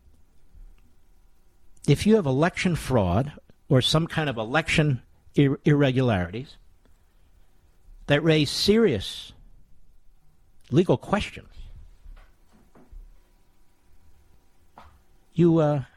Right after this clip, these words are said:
you pursue them. And you don't issue a blanket statement that you're not aware of any fraud that occurred in the election. Particularly when my wife was trying to reach, and did reach, the senior levels of the Department of Justice,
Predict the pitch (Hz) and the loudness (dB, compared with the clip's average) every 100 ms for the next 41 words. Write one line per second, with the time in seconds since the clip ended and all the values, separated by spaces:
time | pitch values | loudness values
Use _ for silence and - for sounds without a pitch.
0 | _ - - - - 165 - 170 220 269 | _ -20 -20 -8 -2 0 0 0 0 0
1 | 202 - - - _ _ _ _ _ _ | -4 -10 -20 -20 _ _ _ _ _ _
2 | - _ - 151 180 233 247 - 202 220 | -20 _ 0 2 4 2 0 -2 -4 -2
3 | - 147 135 175 185 135 - - 160 170 | -2 -2 0 -2 -2 -4 -6 -4 -2 -2
4 | 120 - 117 110 - - - - - - | -4 0 0 0 -4 -20 -20 -20 -20 -20
5 | - - - 143 151 147 139 127 143 135 | -20 -20 -2 0 2 2 0 2 2 2
6 | 113 - 202 190 131 82 - - - - | -2 -4 0 0 0 -6 -10 -20 -20 -20
7 | - - - - - - 147 143 135 110 | -20 -20 -20 -20 -18 0 2 4 2 -2
8 | 110 98 - 131 110 104 104 101 131 - | -4 -4 -4 -2 0 0 0 0 -2 -2
9 | - - - - - - - - - - | -8 -12 -16 -20 -20 -20 -20 -20 -20 -20
10 | _ _ _ - - - - - - - | _ _ _ -20 -20 -20 -20 -20 -20 -20
11 | _ - - - - - - 127 208 208 | _ -20 -20 -20 -20 -6 -2 0 0 2
12 | 147 120 120 117 113 139 156 113 - - | 2 2 2 2 2 2 -2 -6 -6 -2
13 | 127 120 104 147 127 - - 120 113 165 | 0 2 2 2 0 -6 -2 0 2 0
14 | 107 85 - - - 147 139 113 123 135 | 0 -4 -6 -6 -2 2 2 2 2 0
15 | 107 95 92 117 127 117 107 90 101 135 | -2 -2 -4 -2 0 2 0 0 0 0
16 | - 90 82 - | 0 -4 -6 -8